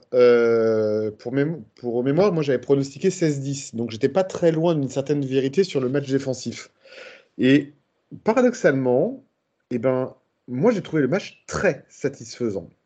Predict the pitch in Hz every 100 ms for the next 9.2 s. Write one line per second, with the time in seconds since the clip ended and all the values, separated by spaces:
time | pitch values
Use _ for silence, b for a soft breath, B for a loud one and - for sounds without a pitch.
0 | _ - 117 113 110 110 107 151 208 139
1 | 135 139 143 139 - 151 147 127 120 127
2 | 120 131 135 131 127 123 113 - 151 147
3 | 110 107 101 135 131 139 147 123 - 117
4 | 113 127 120 107 101 - B B B B
5 | B B 117 113 123 117 135 - 110 127
6 | 120 110 117 156 143 131 110 113 113 113
7 | 131 120 117 107 95 98 92 92 87 92
8 | - 160 160 170 151 139 - 127 - 240
9 | -